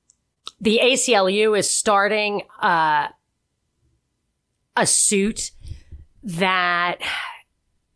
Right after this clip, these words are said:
doesn't want the police. So the police were live streaming the protests. And the A C L U says they have no right to do that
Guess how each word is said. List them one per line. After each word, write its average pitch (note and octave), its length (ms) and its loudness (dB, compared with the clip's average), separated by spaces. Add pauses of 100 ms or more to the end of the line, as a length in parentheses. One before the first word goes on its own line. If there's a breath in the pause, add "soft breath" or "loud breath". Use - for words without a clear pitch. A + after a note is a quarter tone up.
(380)
doesn't B3 440 0
want A#3+ 300 2
the A3 100 -2
police. G3 540 -2
So A3+ 120 2
the F#3 140 2
police C4+ 560 -2
were A3 100 0
live F#3 380 0
streaming G#3+ 480 -2
the F3 80 0
protests. - 840 -6 (560 loud breath)
And G3+ 180 0
the A3 120 6
A A#3+ 100 2
C A#3+ 180 -4
L A3+ 140 0
U A3 160 -2
says F#3+ 220 -2
they - 80 -2
have E3+ 180 -2
no G3 140 2
right F3 260 0
to E3+ 100 -8
do E3 140 -4
that D3+ 260 -4